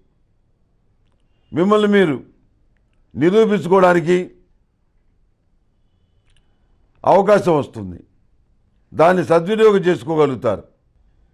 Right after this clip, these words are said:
ఈ రాశిలో జన్మించిన వారు ఐశ్వర్య నాయకుడితోటి స్నానం చేయటం వల్ల అష్టదరిద్రాలు పోయి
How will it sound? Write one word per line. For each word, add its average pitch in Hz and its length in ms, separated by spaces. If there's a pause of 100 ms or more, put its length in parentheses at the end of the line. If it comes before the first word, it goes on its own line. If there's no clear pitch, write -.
(280)
ఈ 156 140
రాశిలో 185 380
జన్మించిన 190 440
వారు 180 300 (2750)
ఐశ్వర్య 202 500
నాయకుడితోటి 175 640 (2250)
స్నానం 180 400
చేయటం 165 260
వల్ల 160 200 (1120)
అష్టదరిద్రాలు 175 840
పోయి 160 340